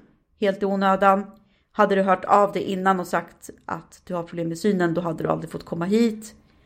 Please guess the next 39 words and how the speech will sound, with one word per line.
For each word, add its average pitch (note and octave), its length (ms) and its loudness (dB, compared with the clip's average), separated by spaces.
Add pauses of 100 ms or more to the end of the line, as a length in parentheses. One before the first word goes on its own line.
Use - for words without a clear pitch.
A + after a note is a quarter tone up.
(480)
Och - 320 -8
det, G#3 440 6 (1200)
det G3 60 0
gjorde F#3+ 280 4
mig E3 280 2
extremt E3 560 0
chockad. - 540 -2 (1200)
Jag G3 140 6
var G3 140 6
både F#3+ 240 -4
chockad G#3+ 480 -4
och - 180 -2
arg, G3 340 -2 (540)
egentligen. D#3+ 480 -4 (640)
Men F#3 120 -4
nu G#3+ 120 -2
har A3+ 140 0
jag G#3+ 180 0
kommit F#3+ 260 -6
över B3 400 0
den E3+ 280 -4
rädslan. D#3 600 -4 (760)
Just G3 240 -2
för F#3+ 80 0
att F3+ 80 -6
jag F3 60 -2
har E3+ 40 -12
träffat F3 300 -8
på F3 140 0
en E3+ 100 -2
väldigt E3 240 -4
bra E3 180 -4
arbetsgivare D#3+ 560 -6
som - 200 -14
inte - 280 -8
var D#4+ 120 -4
rädd - 200 -6
för - 140 -10
mig. - 160 -18